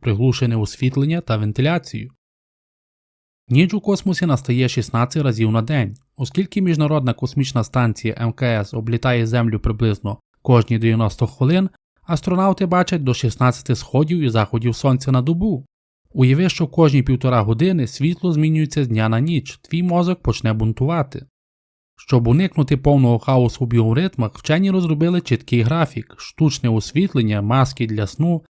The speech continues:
навіть нічний режим станції, коли всі монітори приглушуються, а зв'язок з Землею обмежується до найнеобхіднішого.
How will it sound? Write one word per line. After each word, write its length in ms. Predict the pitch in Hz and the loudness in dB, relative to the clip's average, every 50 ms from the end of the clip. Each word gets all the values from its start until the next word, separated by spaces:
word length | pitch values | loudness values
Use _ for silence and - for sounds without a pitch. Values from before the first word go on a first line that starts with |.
| _ _ _ _ | _ _ _ _
навіть 380 | 117 110 123 143 165 185 160 | 2 2 4 4 2 2 0
нічний 400 | 170 156 135 135 - 123 117 117 | 0 -2 -2 0 0 2 2 2
режим 320 | 113 113 107 113 120 117 120 | 2 0 0 0 0 0 -2
станції, 600 | - - 165 170 165 147 127 - - 104 104 107 | -2 -2 0 0 2 0 0 -2 -6 -6 -6 -8
коли 280 | - - - 113 113 | -6 -4 -2 0 0
всі 260 | 107 - - - 170 | 0 -2 -2 -4 -2
монітори 540 | 170 175 180 180 175 180 - 180 180 180 185 | -2 0 0 0 -2 -2 0 0 0 0 0
приглушуються, 920 | 175 - - 120 107 117 139 165 139 - 120 113 104 101 - - - - - - _ _ _ _ _ | -2 2 2 2 2 2 0 -2 -2 0 0 0 0 -2 -6 -12 -14 -14 -14 -18 _ _ _ _ _
а 160 | - 120 113 | 0 0 0
зв'язок 380 | 107 113 110 104 107 151 175 175 | 2 2 0 0 2 0 0 0
з 40 | 175 | 0
Землею 460 | 185 180 185 180 180 180 185 180 170 | 0 0 2 2 2 2 2 2 0
обмежується 640 | 156 147 147 156 160 147 160 156 139 - - 143 | 0 0 0 0 2 2 2 0 0 0 -2 -2
до 120 | 120 120 120 | 0 2 2
найнеобхіднішого. 1200 | 120 113 117 120 117 117 117 113 - - 180 175 139 117 101 - - 110 104 107 110 - - | 2 2 2 2 0 0 -2 -2 -4 -4 -4 0 0 0 -2 -2 -2 -4 -4 -4 -6 -10 -14